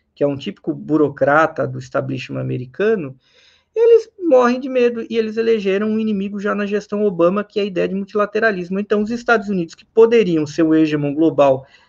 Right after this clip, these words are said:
de um mundo mais distribuído, ele se desespera e tenta a todo custo bloquear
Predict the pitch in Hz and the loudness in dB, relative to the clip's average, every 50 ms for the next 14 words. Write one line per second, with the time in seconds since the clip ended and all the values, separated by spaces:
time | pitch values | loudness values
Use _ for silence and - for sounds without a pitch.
0 | _ _ - 160 190 196 190 185 180 175 175 180 185 180 175 175 185 180 - - | _ _ -4 -2 0 0 2 0 0 0 0 0 0 0 0 -2 -6 -12 -12 -10
1 | 202 202 202 208 214 226 214 233 240 247 240 - 262 240 226 233 240 240 - _ | -10 -8 -6 -4 -4 -2 -2 -2 -2 -2 -6 -8 -10 -8 -6 -8 -8 -8 -4 _
2 | - 185 190 202 220 247 277 277 - - 208 202 196 - 220 214 - - 175 175 | 2 4 4 4 4 2 0 -2 -2 0 0 0 0 -2 -4 -2 0 -2 -2 -2
3 | 196 208 _ _ 190 190 196 - - - 262 262 _ _ _ _ _ _ _ _ | -4 -10 _ _ -10 -10 -10 -12 -14 -16 -18 -18 _ _ _ _ _ _ _ _
4 | _ _ _ _ _ _ _ _ _ _ _ _ _ _ _ _ - 147 160 196 | _ _ _ _ _ _ _ _ _ _ _ _ _ _ _ _ -4 2 4 4
5 | 196 196 - 226 196 165 160 165 170 - - | 4 4 4 4 4 6 4 2 0 -2 -10